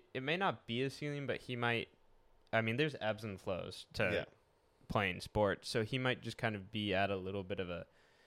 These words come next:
Speaker 1: a standstill as far as that goes, and he could develop, and he could make another, he could make a jump next year. He could figure some other stuff out. It's just, he was kind of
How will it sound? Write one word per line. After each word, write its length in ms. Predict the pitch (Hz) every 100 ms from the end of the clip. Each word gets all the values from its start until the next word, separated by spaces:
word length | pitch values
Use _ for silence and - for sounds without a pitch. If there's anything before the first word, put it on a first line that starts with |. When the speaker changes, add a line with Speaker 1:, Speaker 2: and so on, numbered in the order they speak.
| - - - _
Speaker 1:
a 80 | -
standstill 880 | - - 101 98 113 - 139 147 156 -
as 100 | 135
far 220 | 139 135
as 80 | 131
that 200 | 131 127
goes, 380 | 131 135 135 -
and 180 | 110
he 80 | 123
could 160 | 117 120
develop, 380 | 113 110 113 113
and 100 | 113
he 80 |
could 160 | 113 120
make 200 | 110 107
another, 400 | 104 101 101 -
he 100 | -
could 140 | - 123
make 120 | 120
a 60 | 107
jump 320 | 107 101 -
next 260 | 98 - -
year. 160 | 104
He 120 | 110
could 160 | 113 95
figure 280 | - 107 104
some 180 | 110 104
other 180 | 98
stuff 300 | 98 107 101
out. 260 | 98 95 - - _ _ _ _ - - - -
It's 160 | 117
just, 420 | - 107 - - - _ - - - - _ _ _ _ -
he 100 | 131
was 100 | 123
kind 220 | 123 120
of 200 | 113